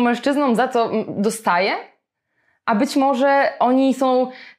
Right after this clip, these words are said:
powiedzmy, tą, tą aktywną, e, tutaj stroną, ale mimo wszystko jednak, e, dalej są ofiarą tylko systemu, a nie,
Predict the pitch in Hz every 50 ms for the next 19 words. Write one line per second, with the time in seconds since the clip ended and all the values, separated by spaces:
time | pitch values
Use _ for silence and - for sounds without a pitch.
0 | _ _ _ - - 226 226 240 233 233 240 226 220 226 226 208 208 208 208 208
1 | 202 208 226 - 226 - - - 285 247 208 214 208 202 202 202 196 175 196 196
2 | 196 196 - 196 196 185 190 196 - 214 214 208 214 202 180 180 208 233 - 214
3 | 214 214 220 220 220 226 220 220 - 190 - - 240 220 202 196 190 202 208 220
4 | 220 - - - - - 202 202 202 196 180 185 190 202 208 208 202 - 214 208
5 | - - 196 - 220 220 220 214 196 190 208 196 202 196 - - - 185 190 214
6 | - - 156 185 185 185 190